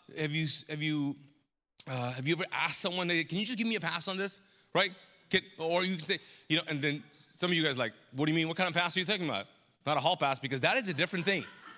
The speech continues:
That's a different, and those of you who do not know what that means, God bless you. Yeah, you know, yeah, yeah. Live that life, yes. Yes, it's, it's funny though, but all of that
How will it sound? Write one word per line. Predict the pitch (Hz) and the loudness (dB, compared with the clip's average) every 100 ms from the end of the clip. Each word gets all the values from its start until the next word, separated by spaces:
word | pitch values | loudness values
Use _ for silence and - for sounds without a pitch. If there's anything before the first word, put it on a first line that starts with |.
| - - - - - | -20 -20 -20 -20 0
That's | 160 170 | 0 2
a | |
different, | 160 156 151 | 0 -2 0
and | 156 | 2
those | 220 | 4
of | 214 | 2
you | 190 190 | 2 2
who | 165 | 2
do | |
not | 180 175 | 2 2
know | 170 170 | 2 0
what | 156 | 2
that | 156 | 2
means, | 220 190 131 | 2 0 -2
God | 196 | -4
bless | 170 202 120 | -4 -6 -8
you. | 104 - - - - - | -12 -18 -20 -20 -20 2
Yeah, | 160 | 4
you | 156 170 | 6 4
know, | 156 123 131 | 2 0 -2
yeah, | 170 156 - - - | 0 -2 -6 -14 -4
yeah. | 160 120 - - - - - - - | -2 -2 -6 -20 -20 -20 -20 -18 -2
Live | 170 | 2
that | 180 180 | 2 2
life, | 170 123 135 | 2 2 2
yes. | 170 - - - - - - - | 2 2 -2 -8 -16 -20 -20 -6
Yes, | - 151 135 - | 0 0 0 -2
it's, | 196 214 - - | 0 0 -4 -2
it's | 202 | 2
funny | - 330 294 | 4 4 4
though, | 139 127 113 - | 0 -2 -2 -2
but | 185 - | -2 0
all | 220 359 | 2 2
of | 330 | 4
that | 196 185 | 4 2